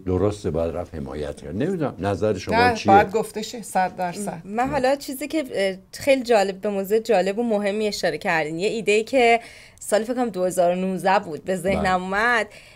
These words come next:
Speaker 3: اه، این بودش که چون من اولین کار فارسیم سوگلی بود که یک نمایش تخت حوضیه دیگه،
Speaker 1: بله.
Speaker 3: که تخت حوضی هم از این بوده که توی مجلس عروسی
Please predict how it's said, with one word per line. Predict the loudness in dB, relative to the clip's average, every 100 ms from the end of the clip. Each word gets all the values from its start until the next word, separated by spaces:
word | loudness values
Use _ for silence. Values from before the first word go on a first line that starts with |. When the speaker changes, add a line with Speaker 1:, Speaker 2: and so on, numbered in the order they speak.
| -12 -2
Speaker 3:
اه، | 0 2 0 -2
این | -2 -2 0
بودش | 4 6 4 2
که | 2 4 4
چون | 4
من | 6
اولین | 6 4
کار | 4 4
فارسیم | 4 6 6 6 2 0 0 0 -2
سوگلی | 2 6 6 4 0
بود | -4 -6
که | 0 4 4 2
یک | -8 -4
نمایش | 0 0 -2 -8
تخت | -10 -10 -4
حوضیه | -2 -2 -4 -2 2 2
دیگه، | 2 0 2 2 -2
Speaker 1:
بله. | 2
Speaker 3:
که | 2 4
تخت | 2 0 -2
حوضی | -2 2 4
هم | 4
از | 2
این | 0
بوده | -2 -2
که | -2
توی | 0 0
مجلس | 2 0 -2 -6 -4
عروسی | -2 -2 -4 -4 -4